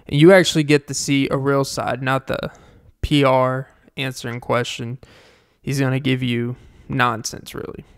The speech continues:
It really, press conferences are the biggest waste of time, unless, of course,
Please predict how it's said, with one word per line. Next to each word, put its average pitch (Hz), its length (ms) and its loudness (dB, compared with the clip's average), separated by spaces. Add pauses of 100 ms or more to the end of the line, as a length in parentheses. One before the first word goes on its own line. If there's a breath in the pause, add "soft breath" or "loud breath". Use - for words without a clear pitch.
(480 soft breath)
It 143 100 -4
really, 160 280 6
press 151 320 2
conferences 131 540 -4
are 131 60 -6
the 120 100 -8
biggest 131 320 -2
waste 127 240 -4
of 120 60 -14
time, 165 380 2 (320 loud breath)
unless, 220 600 4 (840)
of - 120 -4
course, 202 560 4